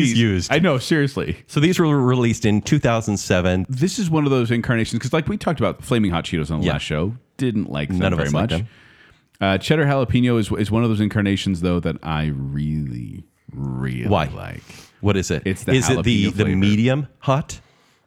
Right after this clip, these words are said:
Speaker 2: Like,
Speaker 1: It's
Speaker 2: you
Speaker 1: the
Speaker 2: can
Speaker 1: jalapeno
Speaker 2: still
Speaker 1: flavor.
Speaker 2: chase,
Speaker 1: It's
Speaker 2: taste
Speaker 1: the
Speaker 2: it?
Speaker 1: combination of cheddar and jalapeno. It's like
Speaker 2: Yeah.
Speaker 1: a jalapeno popper kind of a thing going on.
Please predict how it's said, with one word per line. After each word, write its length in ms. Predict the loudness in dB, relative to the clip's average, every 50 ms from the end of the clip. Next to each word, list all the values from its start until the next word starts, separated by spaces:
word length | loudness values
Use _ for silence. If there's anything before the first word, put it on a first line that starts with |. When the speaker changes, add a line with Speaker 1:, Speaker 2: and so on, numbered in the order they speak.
| _ _ 0
Speaker 2:
Like, 60 | 0
Speaker 1:
It's 60 | 2 2
Speaker 2:
you 60 | 2
Speaker 1:
the 40 | 2
Speaker 2:
can 80 | 2
Speaker 1:
jalapeno 40 | 2
Speaker 2:
still 200 | 2 2 2 2
Speaker 1:
flavor. 200 | 2 2 2 2 2 0
Speaker 2:
chase, 120 | -2 -6
Speaker 1:
It's 100 | -8 -2
Speaker 2:
taste 220 | 0 0 0 2 0
Speaker 1:
the 60 | 0
Speaker 2:
it? 20 |
Speaker 1:
combination 440 | 2 2 2 2 0 0 0 0 0
of 60 | 0 0
cheddar 220 | 0 0 0 2
and 80 | 2 2
jalapeno. 380 | 0 0 0 0 0 0 0
It's 100 | 0 0
like 120 | -2 -2 0
Speaker 2:
Yeah. 100 | 0 0
Speaker 1:
a 20 |
jalapeno 460 | 2 0 0 0 0 -2 -2 -2 -2
popper 300 | -2 -2 -2 0 0 -2
kind 180 | 0 0 -2 -2
of 60 | -2
a 20 |
thing 160 | -2 -2 0 0
going 180 | 0 0 0
on. 240 | 0 0 0 -2 -4